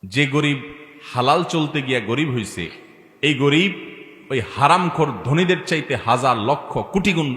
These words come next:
উত্তম। কোনো সন্দেহ আছে? ভাইরা আমার,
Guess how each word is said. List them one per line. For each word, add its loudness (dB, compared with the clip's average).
উত্তম। -10
কোনো -2
সন্দেহ 4
আছে? 4
ভাইরা -2
আমার, -4